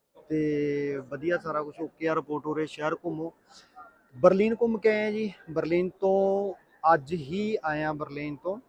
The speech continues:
ਤੇ ਹੁਣ ਇਸ ਟਾਈਮ ਆਪਾਂ ਮਿਊਨਚਨ 'ਚ, ਅੱਜ ਡੇਟ ਕੀ ਹੈ? ਚੌਵੀ, ਚੌਵੀ ਅਪ੍ਰੈਲ ਹੈ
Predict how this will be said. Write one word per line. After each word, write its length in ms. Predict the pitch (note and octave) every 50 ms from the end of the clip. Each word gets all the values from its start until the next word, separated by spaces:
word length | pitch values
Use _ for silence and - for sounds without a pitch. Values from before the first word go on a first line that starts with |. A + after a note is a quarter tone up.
| _ _ _ _ _ _ _ _ _ _ -
ਤੇ 360 | D#3 D#3 D3+ D#3 D3+ D#3 D#3
ਹੁਣ 200 | D3+ D3 D#3+ D#3+
ਇਸ 80 | D#3 C#3+
ਟਾਈਮ 180 | - - D#3 D#3
ਆਪਾਂ 180 | D3 D3+ D#3
ਮਿਊਨਚਨ 360 | D#3 D3+ D#3 D#3+ D3+ E3+ D#3+
'ਚ, 40 | D3+
ਅੱਜ 100 | D#3+ D3 D#3+
ਡੇਟ 200 | D3 D3+ C3+ C#3
ਕੀ 200 | _ D#3 D#3+ F3
ਹੈ? 80 | F3 D#3+ C#3 _ _ _ _ _ _ _ _ _ - -
ਚੌਵੀ, 260 | F3+ D#3+ D3+ D#3 D3 - _ _ _ _ -
ਚੌਵੀ 320 | - - E3+ D#3 D3+ E3 E3
ਅਪ੍ਰੈਲ 320 | - - D3 C#3+ C#3 C#3
ਹੈ 80 | D3+